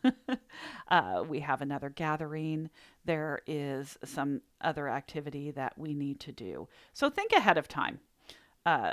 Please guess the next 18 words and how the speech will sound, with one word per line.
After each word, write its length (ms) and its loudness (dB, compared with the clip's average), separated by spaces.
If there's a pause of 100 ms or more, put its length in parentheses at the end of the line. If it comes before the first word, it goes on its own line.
about 380 2
what 280 -2
tho-, 300 -2
that 260 -2
can 280 0
look 240 -8
like. 380 -10 (560)
Again, 420 6
this 220 0
is 140 -4
the 120 0
time 320 0
of 160 -4
year 540 0 (340)
that 340 2
we 200 -2
can, 800 0 (420)
uh, 240 4